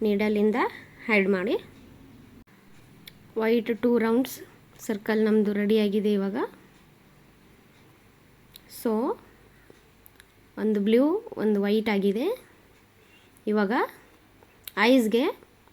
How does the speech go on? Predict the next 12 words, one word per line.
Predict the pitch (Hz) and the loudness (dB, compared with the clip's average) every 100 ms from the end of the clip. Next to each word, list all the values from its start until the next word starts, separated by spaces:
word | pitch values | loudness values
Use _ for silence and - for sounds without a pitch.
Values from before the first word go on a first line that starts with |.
| _ _ _ | _ _ _
ಎರಡು | 226 220 214 | -2 0 -2
ಸ್ಮಾಲ್ | 220 233 233 247 | -2 0 4 4
ರೌಂಡ್ಸ್ | 226 220 226 - | 4 2 2 0
ಮಾಡಬೇಕು, | 226 202 190 190 285 480 - _ _ - _ - 202 | 0 2 0 -2 -2 -2 -4 _ _ -20 _ -10 -2
ಅದನ್ನು | 214 220 208 | 0 0 0
ತೋರಿಸ್ತೀನಿ | 214 202 202 208 | 0 0 0 0
ಫ್ರೆಂಡ್ಸ್ | 185 196 196 208 | 0 -2 -2 -2
ಇವಾಗ. | 202 233 466 - - _ _ _ _ - - _ _ - - _ _ _ _ _ _ _ _ _ _ _ _ _ - - - - - - _ _ - | -2 -2 -4 -4 -20 _ _ _ _ -20 -20 _ _ -20 -20 _ _ _ _ _ _ _ _ _ _ _ _ _ -20 -20 -20 -20 -20 -20 _ _ -8
ಇವಾಗ | 220 208 | -2 0
ನಾನು | 208 214 | 2 4
ಒಂದು | 220 214 | 4 4
ಮಾಡಿದ್ದೀನಿ | 208 220 214 220 | 2 2 4 6